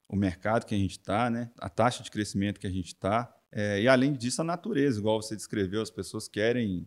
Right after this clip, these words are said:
e isso é um, inclusive é um dos grandes aspectos interessantes, assim, da no-, da nossa estrutura, né? Que você pode ter desafios diferentes mantendo a reputação internamente na rede, né?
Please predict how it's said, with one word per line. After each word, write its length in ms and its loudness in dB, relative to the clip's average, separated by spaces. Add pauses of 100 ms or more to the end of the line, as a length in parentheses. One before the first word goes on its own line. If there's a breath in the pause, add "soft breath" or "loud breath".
(100)
e 200 -2
isso 180 -2
é 60 2
um, 120 2
inclusive 340 -2
é 40 -2
um 100 0
dos 120 -2
grandes 300 -2
aspectos 440 -2
interessantes, 640 -2
assim, 220 -6
da 120 -4
no-, 220 -8
da 140 -6
nossa 600 -8 (120)
estrutura, 580 -2
né? 140 -4
Que 120 -20
você 100 -10
pode 280 -6
ter 100 -4
desafios 480 -4
diferentes 540 -4
mantendo 400 -2
a 200 -6
reputação 500 -4
internamente 560 -4
na 100 -4
rede, 380 -4
né? 100 -4